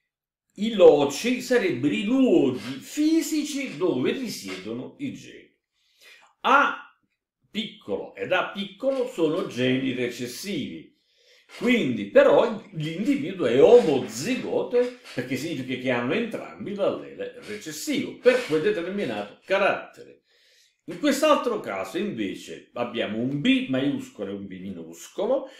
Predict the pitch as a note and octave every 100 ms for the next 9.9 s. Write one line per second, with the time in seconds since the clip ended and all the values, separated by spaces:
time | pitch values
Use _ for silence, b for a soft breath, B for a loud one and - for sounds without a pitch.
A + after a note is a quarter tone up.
0 | B B2+ E3+ - G3+ - A3 - F3+ A#2
1 | - B2 F3+ G#3 C#4 C#4+ A#3+ D3 G3 A#3+
2 | - A#3 A3 - C#3+ C3+ B2 G#2 A2+ A2
3 | G2 E2 - F2+ F2+ G2+ F#2+ - - G#3
4 | B3 - B2+ A#2 G2+ G#2+ A2 G2+ - -
5 | G2+ G2 A#2 G#2 G2 A#2 A#2 A2 C4 B3
6 | D#3 G#2 G2 F2+ E2+ F#2+ G#2 G#2+ C#3 A3
7 | F3+ A2+ F2+ F3 G#3 - - C2+ b b
8 | b - A#2 D3 C3 B2 A2+ B2 E3+ F3
9 | A#2+ G#2 G2+ G#2 A#2 F#3+ D4+ D4+ -